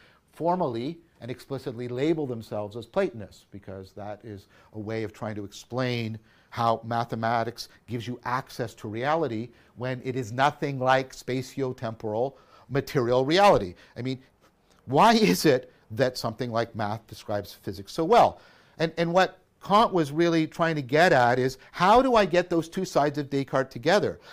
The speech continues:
How do I get the side that says math is real, uh, but all I have, math gives me access to reality, but all I really have is access to my own mind?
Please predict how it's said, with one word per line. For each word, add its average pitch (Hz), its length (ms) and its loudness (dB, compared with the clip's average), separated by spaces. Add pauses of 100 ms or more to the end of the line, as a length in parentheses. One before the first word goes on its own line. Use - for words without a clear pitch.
How 160 140 2
do 190 120 6
I 202 100 4
get 160 200 0
the 135 80 -6
side 143 300 0
that 127 140 -4
says 120 260 -2 (200)
math 170 840 2 (260)
is 120 240 -6
real, 151 800 4 (640)
uh, 127 80 -4
but 131 240 0
all 160 220 6
I 156 80 4
have, 170 880 0
math 151 240 -4
gives 135 160 -6
me 135 80 -6
access 139 380 -6
to - 120 -14
reality, 139 540 0 (260)
but 143 100 2
all 160 140 8
I 165 80 6
really 247 560 2
have 226 340 0
is 160 120 -2
access 175 400 -2
to 170 120 -8
my 156 180 0
own 147 140 -4
mind? 113 380 -6